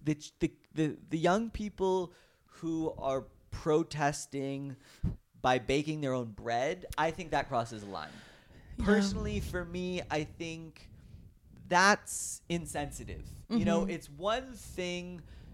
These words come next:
Speaker 1: to document or even celebrate, um, the demise of a country.
Speaker 2: Mm-hmm.
Speaker 1: It's another thing to dance on its grave. And that's what the bread baking feels to me. And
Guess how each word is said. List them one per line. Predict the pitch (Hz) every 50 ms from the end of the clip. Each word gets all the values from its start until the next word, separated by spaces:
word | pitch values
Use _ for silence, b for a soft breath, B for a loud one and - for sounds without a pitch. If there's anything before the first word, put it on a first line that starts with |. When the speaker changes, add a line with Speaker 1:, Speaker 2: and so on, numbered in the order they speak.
| b b b -
Speaker 1:
to | - 151 147
document | 147 - 131 131 151 175 - - 185 175 170 175 175 151
or | 110 135 120 - -
even | 147 156 151 131 131 120 117
celebrate, | - - - - - 139 147 160 170 165 156 - 151 156 147 143 151 151 147 147 - - - _ _ _ _ _ _ _ _ _
um, | 117 117 117 117 117 113 113 113 110 110 110 110 -
the | - 127
demise | 123 127 127 127 131 139 139 143
of | 117
a | 117
country. | - 131 135 135 147 - - 196 208 226 254 277 262 -
Speaker 2:
Mm-hmm. | 214 214 208 196 175 175 180 - - - - -
Speaker 1:
It's | 160 151 - 196
another | 190 214 214 247 240
thing | - 233 208
to | 165 170
dance | 151 165 151 143 143 -
on | 151 135
its | 127 117 -
grave. | - 120 107 87 71 64 - - B B 78 B B B B B B _ _ -
And | - 139 139 139 143 143 143 143 143 151
that's | 175 190 190 -
what | 208 202 -
the | 160 143 - - _ _
bread | - 170 160 160 143 120
baking | 131 127 123 120 127 113 113 113
feels | - - 127 120 117 113
to | - -
me. | 135 135 147 147
And | 156 196 220 220 208